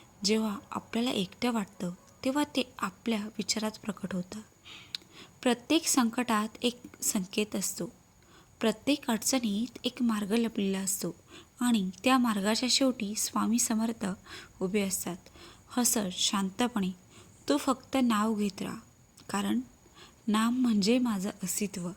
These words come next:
कधी तू रडशील, कधी तू थकशील, पण लक्षात ठेव,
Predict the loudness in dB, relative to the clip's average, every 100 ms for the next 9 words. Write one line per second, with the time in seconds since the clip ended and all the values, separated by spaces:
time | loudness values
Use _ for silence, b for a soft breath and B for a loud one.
0 | -14 B B B -4 2 4 4 4 4
1 | 4 4 4 4 2 -2 0 2 2 -2
2 | -4 -2 2 2 2 -2 -2 2 2 0
3 | -2 -2 -4 -8